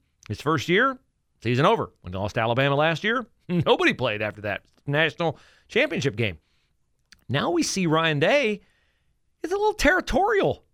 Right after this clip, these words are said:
after that loss to Oregon. And again, it's not the end of the world. You lose to Oregon. They're the class of the Pac-twelve. They are a top,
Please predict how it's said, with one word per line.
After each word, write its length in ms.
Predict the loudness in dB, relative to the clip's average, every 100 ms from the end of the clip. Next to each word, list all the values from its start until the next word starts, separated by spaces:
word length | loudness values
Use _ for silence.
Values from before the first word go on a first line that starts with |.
| 0
after 300 | 0 2 2
that 200 | 2 4
loss 300 | 2 2 -2
to 60 |
Oregon. 480 | -4 -2 -2 -2 -4
And 100 | -4
again, 380 | -2 0 2 0
it's 140 | -2
not 120 | -4 -2
the 100 | -4
end 120 | -2
of 40 |
the 60 | 0
world. 300 | 2 0 0
You 60 |
lose 180 | 0 0
to 80 | -2
Oregon. 380 | 0 0 0 0
They're 120 | -2
the 80 | -4
class 400 | -4 -2 0 -2
of 60 |
the 80 | -2
Pac-twelve. 580 | 0 0 0 2 2 0 -6 _ _ _ _
They 280 | -2 2 2
are 200 | 2 0
a 60 | -2
top, 380 | -2 0 0